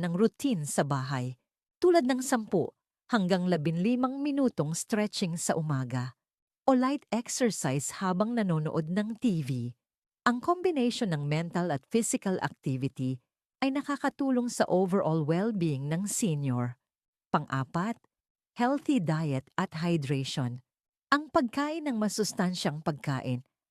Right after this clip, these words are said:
ay kritikal para sa brain health. Pumili ng prutas, gulay, whole grains, nuts, at mga pagkaing may omega-tres tulad ng isda.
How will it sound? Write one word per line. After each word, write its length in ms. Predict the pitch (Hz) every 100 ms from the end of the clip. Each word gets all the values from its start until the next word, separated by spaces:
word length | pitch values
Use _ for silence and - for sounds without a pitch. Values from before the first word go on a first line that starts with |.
| _ 240
ay 80 | 240
kritikal 640 | - 240 254 - 208 247
para 320 | 240 196 190
sa 160 | - 202
brain 320 | 165 170 180
health. 480 | 160 123 120 - _ _ _ _ _ -
Pumili 480 | 214 190 190 190
ng 160 | 156 135
prutas, 800 | - 135 - 175 247 - - - _ _
gulay, 640 | 165 175 175 170 196 254 - _ _ _ -
whole 240 | 349 381
grains, 640 | 233 247 208 151 139 - - _ _ -
nuts, 640 | 190 156 135 - - - _ _ _
at 160 | 202 -
mga 240 | 175 156
pagkaing 560 | - 135 - 170 180 190
may 160 | 180 -
omega-tres 800 | 135 147 143 175 - 226 240 -
tulad 320 | 220 147 120 131
ng 160 | 139
isda. 400 | - - 117 -